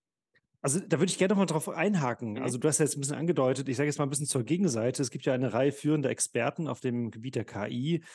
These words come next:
Speaker 1: also unter anderem Gründer, Erfinder und Entwickler. Auch Sam Altman, der Chat G P T Erfinder, warnte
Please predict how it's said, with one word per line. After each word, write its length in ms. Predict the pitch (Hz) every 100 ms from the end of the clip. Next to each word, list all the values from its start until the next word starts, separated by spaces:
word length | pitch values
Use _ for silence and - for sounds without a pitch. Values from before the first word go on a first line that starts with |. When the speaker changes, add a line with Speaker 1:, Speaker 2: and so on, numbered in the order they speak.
| - -
Speaker 1:
also 180 | 110 -
unter 180 | 127 120
anderem 240 | 123 123
Gründer, 500 | 120 131 165 180 165
Erfinder 500 | 135 - 180 190 170
und 140 | 139
Entwickler. 720 | 135 120 110 151 - 190 196 - - - - _
Auch 120 | -
Sam 260 | - 127 135
Altman, 460 | 139 160 165 165
der 360 | 143 120 120 123
Chat 220 | - 131 -
G 120 | 127
P 140 | 127
T 140 | 123 156
Erfinder, 580 | 135 - 143 127 107
warnte 760 | 113 104 135 196 - 185 214